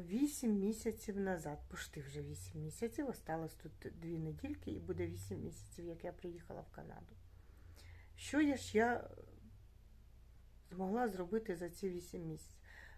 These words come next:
Ну, зрозуміло, що я оформила документи всі. Я отримала driver license, водійські права я поміняла українські на канадські,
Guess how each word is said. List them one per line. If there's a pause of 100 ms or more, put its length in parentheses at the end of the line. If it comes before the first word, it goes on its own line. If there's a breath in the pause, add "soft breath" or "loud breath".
Ну,
зрозуміло,
що
я
оформила
документи
всі. (880 loud breath)
Я
отримала
driver
license, (680 loud breath)
водійські
права
я
поміняла
українські (400 loud breath)
на
канадські,